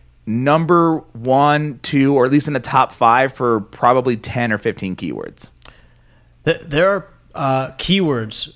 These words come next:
Speaker 2: for Listen Money Matters that I have been working years on with ranking and have constantly revisited. And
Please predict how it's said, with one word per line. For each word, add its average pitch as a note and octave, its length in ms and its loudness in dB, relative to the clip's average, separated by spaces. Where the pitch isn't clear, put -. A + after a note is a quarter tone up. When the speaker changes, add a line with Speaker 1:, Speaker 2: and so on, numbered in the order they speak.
Speaker 2:
for D#3 160 -2
Listen D#3+ 260 0
Money D#3 180 0
Matters B2+ 420 -2
that B2+ 100 -2
I C3+ 120 0
have C#3+ 140 0
been B2 180 -4
working B2+ 680 -4
years A#2+ 960 -2
on G#2 340 -4
with B2 140 -4
ranking A2+ 500 -4
and C3+ 220 -2
have C3 180 -6
constantly D#3+ 560 0
revisited. A2+ 760 -4
And A#2+ 320 -4